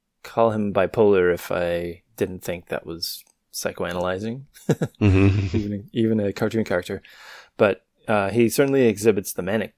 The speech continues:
Speaker 1: part, you know,
Speaker 2: Mm-hmm.
Speaker 1: where every impulse is a path that should be followed <laughs>
Speaker 2: Yeah, <laughs>
Speaker 1: to its
Speaker 2: right.
Speaker 1: ridiculous conclusion.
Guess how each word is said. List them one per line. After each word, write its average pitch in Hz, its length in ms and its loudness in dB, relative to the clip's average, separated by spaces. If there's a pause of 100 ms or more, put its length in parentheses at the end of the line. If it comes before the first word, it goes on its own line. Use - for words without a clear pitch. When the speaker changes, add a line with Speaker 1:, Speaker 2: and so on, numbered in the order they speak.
(120)
Speaker 1:
part, - 220 -4 (760)
you 92 80 -14
know, 87 220 -14 (200)
Speaker 2:
Mm-hmm. 85 220 -12 (140)
Speaker 1:
where 87 440 -4 (460)
every 117 360 2
impulse 107 680 -4 (540)
is 101 180 -4
a 87 220 -2 (180)
path 90 220 -4
that - 100 -8
should 101 140 -6
be 95 60 -10
followed 82 460 -2 (320)
<laughs> - 300 -8
Speaker 2:
Yeah, 87 140 2
<laughs> - 120 -10
Speaker 1:
to 101 280 0
its 117 160 -2
Speaker 2:
right. 98 380 2
Speaker 1:
ridiculous 101 520 -2
conclusion. 101 560 0